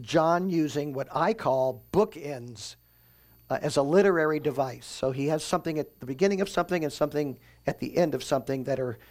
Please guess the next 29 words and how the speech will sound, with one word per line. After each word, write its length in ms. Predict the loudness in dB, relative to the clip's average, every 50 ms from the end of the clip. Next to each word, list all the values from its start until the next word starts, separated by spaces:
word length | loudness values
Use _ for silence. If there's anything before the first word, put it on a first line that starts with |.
| -20 -20 -6 2
related 440 | 2 4 6 6 4 4 4 2 0
to 120 | -2 -4 -4
each 180 | -6 -4 -2
other, 240 | -2 0 0 -2 -4
and 100 | -4 -4
there's 280 | -4 -6 -6 -8 -14 -16 _ _ _ _ _ _ _ _ -4 -2
all 100 | 0 0
this 160 | 0 -2 -2
substance 460 | -2 -2 -2 -2 -2 -4 -4 -2 -4
in 80 | -4 -4
between 340 | -4 -6 -4 -4 -2 -2
of 120 | -2 -2 -4
them. 160 | -10 -20 -20 -20 -20 -20 -20 -10 -2
So 120 | 0 0
we 60 | 2
talked 260 | 4 4 2 2 2
about 240 | 2 2 2 0 2
that 200 | 2 0 0 0
with 160 | -2 -6 -4
regard 340 | -4 0 2 2 2 2 0
to 80 | -4 -8
the 120 | -8 -8
signs. 640 | -10 -10 -4 0 2 2 2 2 0 -2 -8 -10 -10
Remember 280 | -8 -6 -6 -4 -4 -4
that? 240 | -4 -4 -6 -2 -4
The 60 | -4
book 220 | -2 -2 -4 -2
of 100 | -2 -6
signs 720 | -4 -2 -2 -2 0 0 0 -2 -2 -2 -4 -6 -8 -14